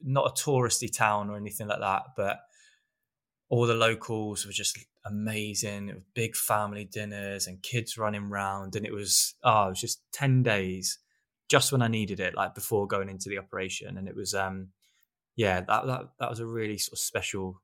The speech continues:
time for me this year. So we're gonna replicate that and do it again in twenty twenty-four. But that was a, like, a really nice one. It, it really connected.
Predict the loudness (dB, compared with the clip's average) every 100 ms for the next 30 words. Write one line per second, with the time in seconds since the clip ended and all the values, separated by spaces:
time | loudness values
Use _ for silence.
0 | _ -2 0 0 -4 -8 -6 -4 -4 -4
1 | -2 -2 -4 -8 _ _ _ _ -4 0
2 | 2 2 0 -2 -6 -4 0 0 -2 -4
3 | -4 -2 -4 -4 -6 -6 -6 -8 -6 -4
4 | -4 -4 0 0 0 -4 -4 -6 _ _
5 | -12 -6 -6 -4 -2 0 -2 -2 -4 -4
6 | -6 -8 -10 -10 -10 -8 -8 -8 -6 -6
7 | -6 -6 -6 -6